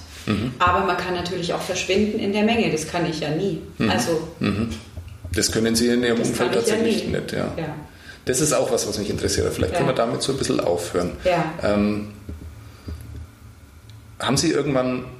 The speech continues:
Speaker 1: bewusst sich dazu entschlossen, Ihre Geschichte zu erzählen?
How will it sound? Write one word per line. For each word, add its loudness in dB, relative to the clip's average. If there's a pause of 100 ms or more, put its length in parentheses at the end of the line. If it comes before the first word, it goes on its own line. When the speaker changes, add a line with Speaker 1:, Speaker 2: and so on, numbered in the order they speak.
Speaker 1:
bewusst -2
sich 0
dazu 2
entschlossen, 0
Ihre 0
Geschichte 0
zu 0
erzählen? 0